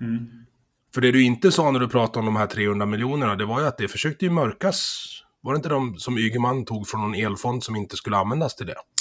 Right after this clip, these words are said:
Speaker 1: Nej, det var, eh,
Speaker 2: Var det någon
Speaker 1: ja,
Speaker 2: annan grej?
Speaker 1: precis, det var ett annat haveri. Han vill, eh,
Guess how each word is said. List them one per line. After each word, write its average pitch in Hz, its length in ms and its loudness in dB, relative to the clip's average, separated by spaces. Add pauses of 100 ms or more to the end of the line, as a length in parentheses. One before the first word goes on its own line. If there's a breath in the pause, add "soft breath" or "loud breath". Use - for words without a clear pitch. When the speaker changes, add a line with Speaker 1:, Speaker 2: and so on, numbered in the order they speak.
(300 loud breath)
Speaker 1:
Nej, 175 560 6
det 202 180 6
var, 165 480 4
eh, 143 600 4
Speaker 2:
Var 135 80 6
det 139 80 6
någon 143 160 6
Speaker 1:
ja, 190 260 10
Speaker 2:
annan 123 100 6
grej? - 120 0
Speaker 1:
precis, 165 320 0
det 151 60 -6
var 156 140 2
ett 135 60 -2
annat 139 280 2
haveri. 117 400 0
Han 127 420 2
vill, 127 300 0
eh, 139 80 -8